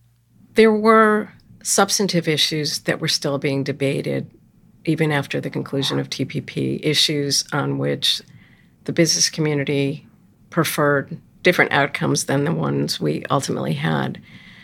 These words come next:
One of the issues that got quite a bit of press was biologics and the, the term of protection.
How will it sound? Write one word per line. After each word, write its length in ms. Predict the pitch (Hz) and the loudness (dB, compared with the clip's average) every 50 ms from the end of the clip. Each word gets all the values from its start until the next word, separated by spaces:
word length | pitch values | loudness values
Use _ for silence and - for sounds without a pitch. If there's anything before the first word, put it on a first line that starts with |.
| - - - - - - - - - 190 | -20 -20 -20 -20 -20 -20 -14 -10 -4 0
One 200 | 208 196 196 202 | 2 4 4 4
of 120 | 180 185 | 4 4
the 200 | 185 180 - - | 4 4 4 4
issues 380 | 175 170 - - 165 165 156 - | 4 2 2 0 0 -2 -2 0
that 260 | - 165 165 - - | 0 0 0 0 0
got 220 | - 165 - - | 0 0 0 -2
quite 240 | - - - 165 165 | -2 0 2 4 4
a 60 | 160 | 4
bit 160 | 165 165 160 | 4 2 0
of 120 | 160 160 - | 0 -2 -4
press 380 | - 175 160 156 156 - - | -2 0 0 2 0 -2 -2
was 360 | - 160 156 160 151 - - - _ - | -2 -2 -2 -2 -2 -4 -6 -6 _ 0
biologics 840 | 156 151 147 147 139 123 - - - 139 185 - - - - - | 0 2 2 0 -2 -2 -2 -4 -4 -4 -4 -4 -2 -2 -2 -2
and 140 | - 151 147 | -2 -2 -2
the, 180 | - - - - - _ - - _ _ - _ _ - - | -4 -4 -6 -8 -12 _ -20 -20 _ _ -20 _ _ -14 -12
the 80 | 151 | -8
term 400 | - - - 160 - 160 - - | -6 -4 0 0 2 2 2 0
of 380 | - 151 - - - - - - - | -2 -4 -6 -6 -8 -10 -12 -8 -4
protection. 680 | - 160 - 175 147 - - - - 165 165 175 196 | -4 -2 0 0 0 0 0 0 0 0 -2 -2 -4